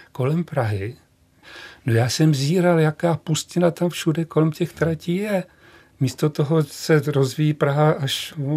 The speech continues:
k úvalům. A tady uvnitř města je spousta zapomenutých, nevyužitých, padajících míst, které by mohly sloužit nejen jako veřejný prostor, ale i jako,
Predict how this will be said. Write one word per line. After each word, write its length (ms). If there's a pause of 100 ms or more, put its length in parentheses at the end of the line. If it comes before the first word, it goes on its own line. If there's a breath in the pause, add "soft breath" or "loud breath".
(180)
k 80
úvalům. 640 (520 loud breath)
A 100
tady 260
uvnitř 540 (200)
města 580
je 100
spousta 760
zapomenutých, 1080
nevyužitých, 1040 (300)
padajících 500
míst, 240
které 180
by 160
mohly 340
sloužit 840 (800 loud breath)
nejen 260
jako 220
veřejný 400
prostor, 440
ale 160
i 60
jako, 480